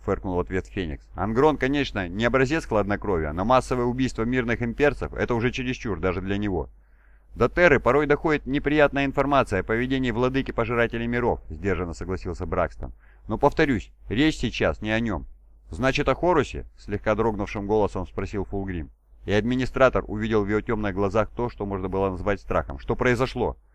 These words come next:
Бракстон помедлил, обдумывая одну маленькую деталь. Когда он говорил об убийстве мирных жителей применительно к Ангрону, Феникс немедленно посмеялся над этой идеей. Почему же сейчас он сразу поверил в то,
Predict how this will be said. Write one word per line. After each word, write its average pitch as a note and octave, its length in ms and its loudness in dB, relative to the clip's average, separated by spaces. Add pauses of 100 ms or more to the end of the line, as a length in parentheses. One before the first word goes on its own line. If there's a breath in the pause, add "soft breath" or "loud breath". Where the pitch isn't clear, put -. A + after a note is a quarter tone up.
(360)
Бракстон B2 480 4
помедлил, E2+ 600 -2
обдумывая G2 600 2
одну G#2+ 320 -2
маленькую G2+ 400 -2
деталь. F2+ 380 -2 (360)
Когда A#2 260 2
он C3+ 120 2
говорил B2+ 380 2
об G#2 120 0
убийстве A#2+ 400 -4
мирных A#2 340 -2
жителей G#2 360 -2
применительно A2+ 720 -2
к - 40 -6
Ангрону, A2+ 500 -2 (100)
Феникс A#2+ 300 -4
немедленно A2+ 440 0
посмеялся G#2+ 560 0
над E2 200 -8
этой E2+ 280 -4
идеей. D#2+ 320 -8 (260)
Почему B2+ 300 -4
же B2 120 -2
сейчас B2 440 0
он G2+ 140 -8
сразу A2 260 0
поверил G#2+ 480 0
в - 80 -12
то, B2+ 280 0